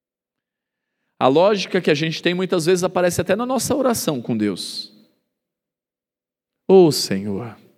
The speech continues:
eu tô precisando disso. Coloca uma pessoa pra poder fazer assim, que toque o meu telefone, que aconteça tal coisa, e que não sei." A gente dá um roteiro pra Deus.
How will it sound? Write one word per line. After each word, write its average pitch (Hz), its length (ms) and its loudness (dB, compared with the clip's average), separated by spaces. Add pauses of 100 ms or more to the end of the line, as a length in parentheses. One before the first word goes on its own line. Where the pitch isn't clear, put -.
(280)
eu - 80 -6
tô 185 100 0
precisando 160 480 -2
disso. 113 640 -2 (600)
Coloca 220 300 2
uma 170 120 -2
pessoa 113 800 0
pra 147 120 -2
poder 147 220 -2
fazer 127 280 -2
assim, 110 680 -2 (180)
que - 80 -2
toque 190 280 0
o - 20 -2
meu 165 100 0
telefone, 113 720 -2 (240)
que - 80 2
aconteça 185 440 0
tal 143 180 0
coisa, 110 640 2 (180)
e 196 80 2
que 208 120 -2
não 208 80 2
sei." 185 180 -2 (220)
A 214 100 0
gente 220 240 -4
dá 240 80 2
um 247 60 0
roteiro 247 500 2
pra 180 180 0
Deus. 120 600 -4